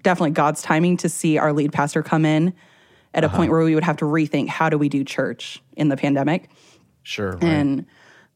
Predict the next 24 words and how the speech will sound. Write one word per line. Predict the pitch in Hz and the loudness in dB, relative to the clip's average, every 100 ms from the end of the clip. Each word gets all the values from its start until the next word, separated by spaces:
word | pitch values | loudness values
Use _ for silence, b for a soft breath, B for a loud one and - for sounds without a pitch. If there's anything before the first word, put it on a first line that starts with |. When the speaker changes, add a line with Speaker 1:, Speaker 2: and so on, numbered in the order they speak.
| _ - | _ -2
Speaker 1:
our | 165 | 0
lead | 175 165 | 2 2
pastor | 160 165 151 | 0 2 2
actually | 151 170 | 2 0
gave | 160 156 151 143 - _ - | 2 2 2 0 -8 _ -4
a | 139 135 85 | -2 -2 -6
talk | - 156 151 | -2 0 0
a | - | -2
couple | 170 160 | 0 2
weeks | 151 147 | 0 0
ago | 165 156 | 2 2
at | 147 | 2
our | |
volunteer | 147 151 151 - | 2 2 0 -2
appreciation | 147 156 156 147 160 | -2 -2 0 0 2
night, | 160 170 - | 2 2 0
and | 156 | 0
he | 165 | 0
was | 156 | 0
talking | - 160 175 160 | 0 0 2 2
about | 143 147 147 147 - b b b b b b _ | 2 2 2 2 -2 b b b b b b _
leadership | 175 180 180 180 | 0 2 2 2
lessons | 156 160 151 | 2 2 0
from | - 151 147 143 | 2 2 4 2